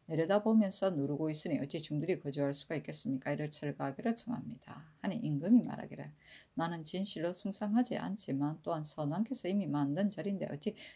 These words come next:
철거할 수 있겠는가?" 하였다. 이 세광이 말하기를, "불교를 배척하여 절의 철거를 청하는 것은 아닙니다. 대궐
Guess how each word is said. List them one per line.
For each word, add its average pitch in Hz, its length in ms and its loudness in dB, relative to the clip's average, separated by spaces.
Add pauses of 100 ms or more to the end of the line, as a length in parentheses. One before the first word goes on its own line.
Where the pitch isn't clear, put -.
철거할 156 440 0
수 - 200 -8
있겠는가?" 156 600 0 (240)
하였다. - 540 -2
이 175 260 6
세광이 160 640 2
말하기를, 156 420 -2 (680)
"불교를 165 400 2
배척하여 156 520 0
절의 156 460 0
철거를 151 460 0
청하는 156 320 -2
것은 190 320 -2
아닙니다. 156 600 2 (320)
대궐 160 460 6